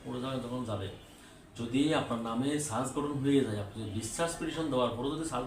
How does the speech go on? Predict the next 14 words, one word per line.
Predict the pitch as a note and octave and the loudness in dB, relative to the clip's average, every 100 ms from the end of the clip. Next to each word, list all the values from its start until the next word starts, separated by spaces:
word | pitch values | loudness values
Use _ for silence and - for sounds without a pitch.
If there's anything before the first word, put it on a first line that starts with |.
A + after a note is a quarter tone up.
| B2+ | -2
গঠন | C#3+ C#3+ | -4 -4
করাই | D#3+ E3 D#3+ | 2 2 4
ফেলে, | A#2 G2 - - - - - - | 0 -4 -10 -18 -20 -20 -16 -8
ওটার | E3 E3+ E3+ | 2 6 6
against-এ | E3+ E3+ - E3+ | 6 2 0 -2
কিন্তু | E3 D#3 D#3+ E3 | -2 -2 0 2
আপনি | B2+ B2 D#3 | 2 2 4
মহামান্য | B3 C#3 A2+ A#2 A2+ | 4 4 0 -2 -2
হাইকোর্টে | A2 G#2 G2+ | -4 -4 -6
যেতে | G2 | -6
পারবেন। | F#2+ F#2 - - - - - - - - | -6 -8 -10 -14 -14 -16 -16 -16 -16 -10
তাহলে | A#2+ A#2+ | -8 -2
কীভাবে | C3+ D3 | 0 2
যাবেন? | D#3 D3 | 2 0